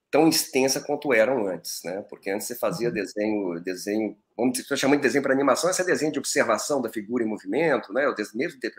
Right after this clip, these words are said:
Speaker 1: você partindo do desenho de objetos, mas depois de, de animais e pessoas em movimento, por exemplo, né? Que eu acho que é tão interessante pra essa animação de, de personagem, animação figurativa.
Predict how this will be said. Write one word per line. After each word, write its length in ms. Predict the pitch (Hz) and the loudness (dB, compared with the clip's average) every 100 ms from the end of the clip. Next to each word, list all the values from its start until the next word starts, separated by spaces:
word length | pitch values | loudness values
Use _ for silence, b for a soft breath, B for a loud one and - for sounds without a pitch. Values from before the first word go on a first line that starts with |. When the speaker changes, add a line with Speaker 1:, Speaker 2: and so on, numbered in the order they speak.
| - | -14
Speaker 1:
você 140 | 127 | -6
partindo 340 | 123 117 139 | -4 -4 -4
do 60 | 110 | -8
desenho 240 | 107 117 | -6 -4
de 60 | 107 | -6
objetos, 340 | 95 104 127 139 | -6 -6 -6 -4
mas 100 | 135 | -6
depois 360 | 113 - 127 | -6 -2 -4
de, 260 | 123 139 120 B B B B B | -2 -4 -6 B B B B B
de 100 | - | -2
animais 360 | 117 107 123 135 | 0 4 4 2
e 40 | |
pessoas 320 | 123 113 120 110 | 0 -4 -4 -4
em 40 | |
movimento, 480 | 110 104 98 95 - | -4 -4 -4 -4 -6
por 120 | 90 | -10
exemplo, 440 | 90 85 78 - 85 | -8 -8 -10 -10 -10
né? 140 | 98 | -8
Que 140 | 104 101 | -4 -4
eu 20 | |
acho 100 | 104 | -4
que 80 | - | -4
é 40 | |
tão 120 | 170 | -2
interessante 440 | 208 131 107 120 - | 0 0 0 -4 -6
pra 80 | |
essa 160 | 104 107 | -6 -4
animação 500 | 101 98 - 101 92 | -2 -2 -4 -8 -12
de, 180 | _ - | _ -20
de 80 | _ | _
personagem, 420 | 92 - 98 143 | -10 -6 0 0
animação 280 | 110 98 107 | 0 -4 -6
figurativa. 680 | 117 101 87 156 160 101 | -4 -4 -4 -2 -2 -2